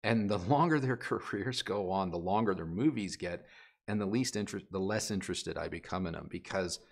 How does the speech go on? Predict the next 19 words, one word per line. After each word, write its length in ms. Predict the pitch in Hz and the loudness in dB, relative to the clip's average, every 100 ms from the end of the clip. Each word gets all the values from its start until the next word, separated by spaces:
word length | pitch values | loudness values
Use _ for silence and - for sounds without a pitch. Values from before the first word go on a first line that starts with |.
| _ | _
they 140 | 95 95 | -2 0
all 160 | 107 | 2
start 380 | 107 - 107 110 | 0 2 2 2
their 100 | 101 | 0
careers 720 | - 90 85 107 95 80 80 - _ _ - | -2 -4 -2 -2 -2 -2 -6 -12 _ _ -2
either 240 | 107 104 | 2 2
in 80 | 90 | 2
commercials 840 | - 92 117 120 113 92 87 78 - | -2 0 2 2 2 2 2 -4 -8
or 160 | 98 90 | -4 -4
doing 420 | 78 95 92 85 | 0 0 0 -2
lower 340 | 80 92 92 82 | -4 0 0 2
budget 340 | 90 85 80 | 0 -2 -4
stuff 380 | - 98 98 - | -4 -4 -4 -6
where 140 | 87 | -8
they 140 | 85 82 | -6 -6
have 200 | - 87 | -6 -6
to 60 | |
be 80 | 90 | -10
very 320 | 80 101 104 | -6 -4 -4